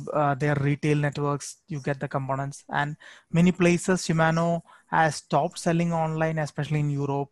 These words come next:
uh, because of this mix up of fake and original components. So Shimano periodically releases such press releases in their websites. And as you know that Shimano do have an office in India as well.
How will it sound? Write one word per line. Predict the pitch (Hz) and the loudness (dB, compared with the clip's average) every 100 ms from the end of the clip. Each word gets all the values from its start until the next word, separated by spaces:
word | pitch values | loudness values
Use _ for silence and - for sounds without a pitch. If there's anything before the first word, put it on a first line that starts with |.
| _ _ _ _ - | _ _ _ _ 0
uh, | 139 135 | 2 2
because | 143 - 139 | 0 -4 -4
of | 139 135 | -6 -6
this | 135 - 151 | -8 -10 -10
mix | 147 147 - | -8 -6 -4
up | 139 | -2
of | 147 - 151 147 | -2 -2 -6 -4
fake | - 151 143 | -4 -4 -4
and | 147 143 135 | -4 -4 -4
original | 139 135 139 135 | -6 -6 -4 -4
components. | 135 127 123 139 - | -4 -6 -8 -10 -8
So | 147 143 | -8 -8
Shimano | - 151 156 160 | -4 0 0 0
periodically | 170 165 170 185 185 | 2 2 4 4 4
releases | 165 165 175 - 175 - - - - - | 6 4 4 4 2 0 -12 -20 -4 0
such | - - - | 2 2 2
press | 156 147 - | 2 2 0
releases | 151 156 147 151 160 | 0 0 0 -2 -2
in | 147 | -2
their | 143 | 0
websites. | 139 135 - 104 117 - - | 0 -4 -4 -10 -10 -12 -4
And | 156 156 143 - - | -2 -2 -6 -14 -2
as | 151 143 | 0 4
you | |
know | 165 170 | 4 4
that | 170 | 2
Shimano | - 151 156 160 147 | 0 0 2 2 2
do | 151 202 | 2 2
have | 175 165 | 2 2
an | 170 - - | 2 -2 -12
office | 139 170 151 | -8 -4 -2
in | 151 | 0
India | 139 135 139 | -2 0 0
as | 127 - | 0 -2
well. | 131 | -2